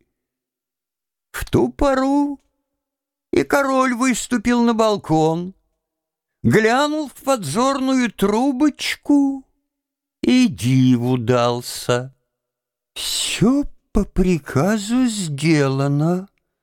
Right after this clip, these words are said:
Призывает к себе прекрасную королевну и велит к венцу снаряжаться. «Ну, говорит, не думал я, не гадал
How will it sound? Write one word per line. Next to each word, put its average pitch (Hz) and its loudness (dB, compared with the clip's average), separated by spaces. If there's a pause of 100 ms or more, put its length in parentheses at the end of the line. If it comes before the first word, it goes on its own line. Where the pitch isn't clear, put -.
(880)
Призывает 151 2
к - -20
себе 262 -2
прекрасную 226 -2
королевну 220 0 (920)
и 151 4
велит 196 0
к - -10
венцу 226 2
снаряжаться. 180 -2 (1200)
«Ну, 147 2
говорит, 226 -2 (920)
не 202 4
думал 139 2
я, 165 0
не 180 2
гадал 180 0